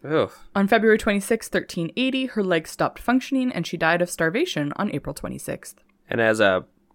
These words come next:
Speaker 1: fun prank, that, you know, 'cause Jesus was a prankster,
Speaker 2: Mm-hmm.
Speaker 1: he sent her to hell.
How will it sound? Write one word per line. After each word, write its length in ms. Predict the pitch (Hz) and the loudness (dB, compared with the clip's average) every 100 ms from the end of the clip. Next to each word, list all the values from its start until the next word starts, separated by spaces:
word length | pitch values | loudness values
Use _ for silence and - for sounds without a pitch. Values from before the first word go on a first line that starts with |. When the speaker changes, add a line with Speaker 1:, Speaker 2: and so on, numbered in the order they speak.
| _ | _
Speaker 1:
fun 280 | - 127 110 | 2 4 4
prank, 720 | - - 156 151 90 - - _ _ - | 0 6 8 8 4 -4 -16 _ _ -2
that, 220 | 101 110 | -2 0
you 80 | 135 | 0
know, 100 | 104 | 0
'cause 180 | 107 101 | -2 -2
Jesus 380 | 107 95 82 - | -2 -2 -4 -6
was 100 | 76 | -6
a 60 | |
prankster, 540 | - 143 139 - - - | -4 -2 -2 -2 -2 2
Speaker 2:
Mm-hmm. 260 | 196 196 165 | 4 2 0
Speaker 1:
he 80 | - | -6
sent 220 | - 98 | -2 0
her 60 | 90 | 0
to 60 | 80 | -4
hell. 540 | - 104 139 - 202 | -6 -2 0 0 2